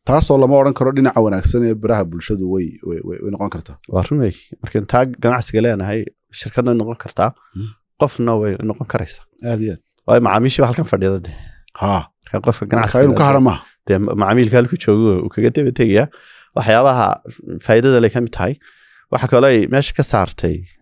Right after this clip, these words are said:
Speaker 2: een, dadkii dhexe, ee, dilaalinta la odhan jiray, oo dhexayn jiray macaamilka iyo,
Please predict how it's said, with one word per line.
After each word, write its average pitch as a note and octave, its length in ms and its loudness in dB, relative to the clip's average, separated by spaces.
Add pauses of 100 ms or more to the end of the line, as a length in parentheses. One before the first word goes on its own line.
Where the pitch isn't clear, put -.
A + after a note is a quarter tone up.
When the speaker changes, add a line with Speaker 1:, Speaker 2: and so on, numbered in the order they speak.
(140)
Speaker 2:
een, E2+ 360 -12 (760)
dadkii A#2 280 0
dhexe, F2 240 0 (500)
ee, F#2+ 220 -6
dilaalinta G#2 600 2
la F2+ 100 -2
odhan G#2 140 -4
jiray, G#2+ 180 0
oo A2+ 60 2
dhexayn G#2 220 -6
jiray G2 260 -8
macaamilka G2 540 -6
iyo, F#2+ 260 -10